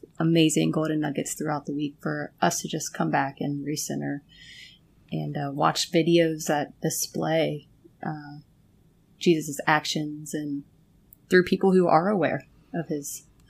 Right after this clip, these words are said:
of his goodness. So check us out there. And if you like the podcast, please subscribe, rate, and review, wherever you get your podcasts. Julie, I think that was,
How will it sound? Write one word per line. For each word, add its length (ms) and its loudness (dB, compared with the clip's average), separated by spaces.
of 100 -8
his 160 -4
goodness. 480 -6
So 240 -4
check 200 2
us 120 -2
out 200 2
there. 320 6
And 80 4
if 80 2
you 60 4
like 160 8
the 80 0
podcast, 720 2
please 180 2
subscribe, 500 0
rate, 140 2
and 140 -2
review, 540 -2
wherever 180 4
you 120 0
get 100 -2
your 100 -8
podcasts. 760 -4
Julie, 240 6
I 60 6
think 220 2
that 160 4
was, 420 0